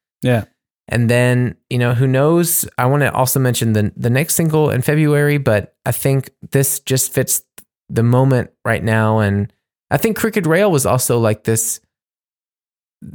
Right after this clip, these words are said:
Speaker 2: I think it also did well in May because it, it, I think, well, there's two things. Crooked Rail has also done very well, but it did well slo-, at a slower pace than this one.
Speaker 1: Yeah.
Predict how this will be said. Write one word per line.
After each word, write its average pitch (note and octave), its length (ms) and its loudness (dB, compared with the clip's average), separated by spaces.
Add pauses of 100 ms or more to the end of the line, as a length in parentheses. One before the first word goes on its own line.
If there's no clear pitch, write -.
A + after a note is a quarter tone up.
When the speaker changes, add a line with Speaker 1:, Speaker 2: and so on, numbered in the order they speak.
(260)
Speaker 2:
I C#3+ 100 -2
think G3 200 -2
it A3 60 2
also F#3 240 0
did C#3+ 200 0
well C3+ 380 0
in B2+ 220 0
May C3+ 220 2
because A#2+ 760 0
it, - 240 -2
it, - 220 -10
I C3+ 120 -2
think, F#3 300 -2 (460)
well, C#3+ 340 0 (260)
there's B2 160 0
two - 160 -2
things. - 280 -8 (520)
Crooked E3+ 320 0
Rail D3 260 4
has C#3 180 0
also C3 280 0
done A#2 260 0
very A2 220 0
well, B2+ 640 0
but B2 140 0
it A#2+ 160 -2
did B2+ 240 0
well A#2+ 520 0 (360)
slo-, A#2 480 -2
at B2 120 2
a A#2 60 2
slower A2 420 0
pace B2 440 -4
than A2 200 0
this G#2+ 240 -2
one. G#2 260 -4
Speaker 1:
Yeah. B2 260 2